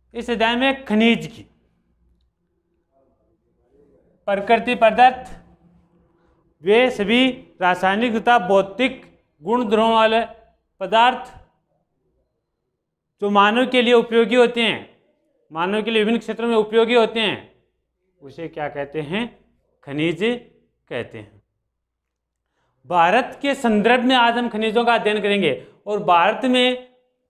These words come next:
छियानवे प्रतिशत खनिज, मान कितने? छियानवे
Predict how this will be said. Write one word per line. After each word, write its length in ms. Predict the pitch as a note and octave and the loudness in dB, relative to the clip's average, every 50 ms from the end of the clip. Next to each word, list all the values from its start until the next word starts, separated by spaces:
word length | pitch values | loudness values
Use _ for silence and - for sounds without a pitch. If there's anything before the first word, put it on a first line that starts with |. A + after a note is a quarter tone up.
| _ _ _ _ _ _ _ _ _ _ _ _ _ | _ _ _ _ _ _ _ _ _ _ _ _ _
छियानवे 440 | - G#3 B3+ C#4+ D4+ D#4 D#4 D#4 D4+ C#4+ | -8 -4 -2 0 2 2 2 0 0 0
प्रतिशत 520 | - B3+ A3+ - A#3+ A3+ - A#3+ - - - | 0 -2 -2 -2 -4 -4 -4 -4 -4 -4 -4
खनिज, 460 | G#3 G3 G3 F3+ D#3 A#2 - - - - _ _ _ _ _ _ _ _ _ _ | -2 0 0 0 -2 -4 -8 -14 -20 -20 _ _ _ _ _ _ _ _ _ _
मान 320 | B2+ C#3 D3+ E3+ F#3+ G3+ | -8 -4 -4 -2 -2 -4
कितने? 1000 | G3+ G3+ G3+ _ _ _ _ _ _ _ _ _ _ _ _ - E3 - G#3+ A#3+ C4 C#4 C#4+ C4+ - - - _ _ _ _ _ _ _ _ _ _ _ _ _ _ _ _ _ _ _ _ _ | -6 -6 -12 _ _ _ _ _ _ _ _ _ _ _ _ -20 -18 -10 -6 -4 -2 -2 -2 -4 -8 -14 -20 _ _ _ _ _ _ _ _ _ _ _ _ _ _ _ _ _ _ _ _ _
छियानवे 560 | _ - G#3 A3 A#3 A#3+ B3+ C4 C4+ C#4+ C#4 | _ -6 -2 0 0 0 2 2 4 4 4